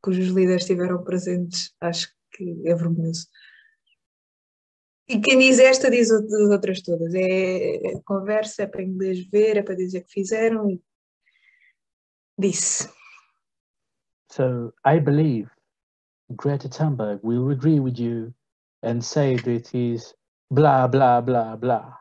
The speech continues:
Speaker 1: Pá, acho ridi-, acho ridículo. Desculpa
Speaker 2: How
Speaker 1: lá. O,
Speaker 2: dare
Speaker 1: é, o que é que adianta o
Speaker 2: How
Speaker 1: Biden
Speaker 2: dare you,
Speaker 1: estar a
Speaker 2: Carlota?
Speaker 1: falar? O que é que
Speaker 2: It's
Speaker 1: adianta o Biden
Speaker 2: democracy.
Speaker 1: <laughs> o que é que adianta o Biden estar a falar sobre, sobre democracia com ditador? O que, o que é que se adianta? Expliquem.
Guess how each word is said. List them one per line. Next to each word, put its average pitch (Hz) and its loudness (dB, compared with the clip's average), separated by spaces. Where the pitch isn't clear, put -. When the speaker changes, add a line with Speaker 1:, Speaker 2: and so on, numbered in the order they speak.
Speaker 1:
Pá, 247 4
acho 302 2
ridi-, 415 6
acho 339 2
ridículo. 349 4
Desculpa - 0
Speaker 2:
How 120 8
Speaker 1:
lá. 104 4
O, 135 6
Speaker 2:
dare 151 8
Speaker 1:
é, 127 6
o 117 2
que 110 0
é - 4
que 339 0
adianta 214 2
o - 4
Speaker 2:
How 160 4
Speaker 1:
Biden 240 4
Speaker 2:
dare 175 8
you, 160 6
Speaker 1:
estar 151 2
a 143 0
Speaker 2:
Carlota? 135 0
Speaker 1:
falar? 98 2
O - -12
que - -10
é - -4
que 339 -6
Speaker 2:
It's 185 0
Speaker 1:
adianta 208 0
o 240 -2
Biden 156 2
Speaker 2:
democracy. 127 -6
Speaker 1:
<laughs> - -
o - -18
que 349 -8
é 330 -4
que 339 -2
adianta 240 0
o 262 0
Biden 285 -2
estar 285 -2
a 277 -4
falar 247 -2
sobre, 233 -4
sobre 262 -8
democracia 285 -6
com 285 -6
ditador? 185 -4
O 175 -8
que, - 0
o 277 -2
que 339 -4
é - -8
que 339 -14
se - -2
adianta? 339 -4
Expliquem. 208 -10